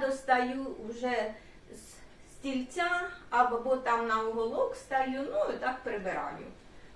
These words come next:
в кухні. Якась висока стеля, чи я мала, не знаю. Сірий, ти так нікуди й не пішов. Так у вікні і торчиш.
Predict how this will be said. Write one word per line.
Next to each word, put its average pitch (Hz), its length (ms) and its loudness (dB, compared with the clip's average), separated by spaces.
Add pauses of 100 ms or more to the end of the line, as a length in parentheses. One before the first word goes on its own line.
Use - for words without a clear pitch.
(180)
в - 40 -18
кухні. 170 440 -10 (1300)
Якась 262 460 6
висока 269 500 2
стеля, 180 560 0
чи - 160 -2
я 254 340 4
мала, 185 480 2
не 262 120 6
знаю. - 500 -6 (1200)
Сірий, 262 440 10
ти 285 160 2
так 320 260 8
нікуди 320 420 8
й 311 40 12
не 311 140 12
пішов. 311 600 8 (640)
Так 302 240 12
у 277 120 6
вікні 277 840 12 (320)
і 277 100 8
торчиш. 262 880 8